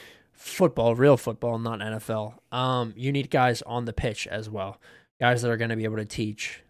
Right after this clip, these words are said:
Uh, Lacazette is one of them, but just having, you know, youth, Odegaard's young, Saka's young, Martinelli's young.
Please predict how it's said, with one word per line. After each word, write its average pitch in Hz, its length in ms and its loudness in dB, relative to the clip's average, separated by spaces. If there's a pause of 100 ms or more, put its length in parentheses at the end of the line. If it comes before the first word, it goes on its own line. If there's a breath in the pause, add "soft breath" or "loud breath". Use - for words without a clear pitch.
(180)
Uh, 110 220 -4
Lacazette 135 560 8
is 143 120 10
one 135 220 6
of 131 80 2
them, 165 240 2 (560 loud breath)
but 131 480 8
just 147 300 6
having, 160 540 4
you 110 120 -4
know, 110 220 -4
youth, 123 540 2 (640)
Odegaard's 160 440 8
young, 135 340 8
Saka's 123 400 0
young, 123 300 2
Martinelli's 113 500 -2
young. 113 300 -4